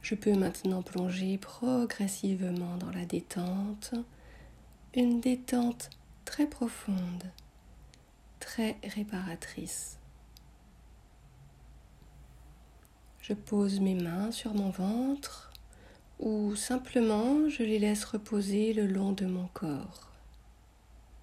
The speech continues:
Pour commencer, je relâche globalement toutes les parties de mon corps, de la tête aux pieds.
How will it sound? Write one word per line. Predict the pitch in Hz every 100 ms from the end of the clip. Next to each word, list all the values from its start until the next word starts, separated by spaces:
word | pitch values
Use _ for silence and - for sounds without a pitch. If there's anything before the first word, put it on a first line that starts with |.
| - - - - - - - - - - - - - - -
Pour | - 233 -
commencer, | 208 185 160 - 220 247 247 - - - - - -
je | 208 214
relâche | 220 220 220 214 - - 233
globalement | 196 233 240 240 240 240 247 262 - - - -
toutes | 254 254 -
les | 220
parties | 208 190 - -
de | 196
mon | 202 196
corps, | 196 - 190 196 202 208 - - - - - -
de | 226
la | 233
tête | 226 - 233 - - - - - -
aux |
pieds. | 277 - - 156 -